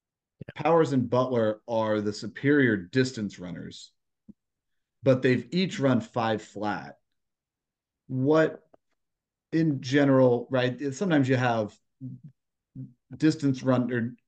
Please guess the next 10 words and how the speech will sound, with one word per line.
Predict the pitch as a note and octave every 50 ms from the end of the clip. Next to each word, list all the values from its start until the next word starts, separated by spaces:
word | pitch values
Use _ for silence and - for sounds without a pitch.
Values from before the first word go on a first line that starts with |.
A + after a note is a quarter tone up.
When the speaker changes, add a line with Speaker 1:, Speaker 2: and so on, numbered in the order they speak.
| _
Speaker 2:
mid-distance | C3 C3+ C3+ D3 E3 F#3+ E3+ C3 A#2+ C3+ B2 B2+ - A2+ A2 G2+ -
runners, | A2 G#2+ G2+ G2+ G2 G2 - - -
even | D#3+ D3 C3 B2 A2 G#2 -
sprinters, | - - - - - D3 D3 C#3 B2+ B2 A2 G2+ A2
if | G#2+ G#2+ A2
you | A2 G#2
will, | G2+ F#2
four | - - - F3+ F3 C#3+
hundred | C#3 D3+ C#3 B2+ A#2 A2+
runners | A#2 A2 G#2+ G#2+ G#2 G2+ -